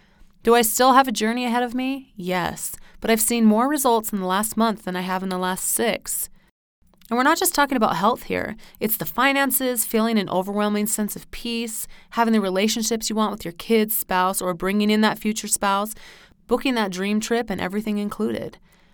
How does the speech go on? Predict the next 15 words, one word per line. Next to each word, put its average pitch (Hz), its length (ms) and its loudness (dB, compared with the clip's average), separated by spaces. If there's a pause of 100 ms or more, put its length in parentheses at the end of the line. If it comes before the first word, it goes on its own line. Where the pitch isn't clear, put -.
(320)
How - 200 2
do 339 80 4
we 330 100 4
get 269 240 -4
these 180 240 -2
things? 175 500 -6 (160)
One 214 380 -4
choice, 196 640 -2 (260)
one 196 340 -2
day, 175 440 -2 (280)
one 180 380 -2
moment 170 380 -2
at 165 160 -4
a 165 40 -8
time. - 540 -10